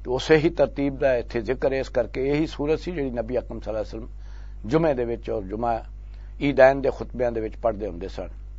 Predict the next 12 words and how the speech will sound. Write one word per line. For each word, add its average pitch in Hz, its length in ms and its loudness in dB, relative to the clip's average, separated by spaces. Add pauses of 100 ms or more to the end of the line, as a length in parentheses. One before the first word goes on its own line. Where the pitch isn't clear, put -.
(120)
ਨਮਾਜ਼ 104 360 2
ਦੇ 98 100 -4
ਵਿੱਚ, 87 140 -10 (1300)
ਕਿ - 60 -6
وَذَكَرَ 143 460 12
اسْمَ 123 200 4
رَبِّهِ 117 440 4
فَصَلَّىٰ 95 580 -4
قَدْ 113 220 6
أَفْلَحَ 170 380 12
مَنْ 151 180 6
تَزَكَّىٰ - 580 0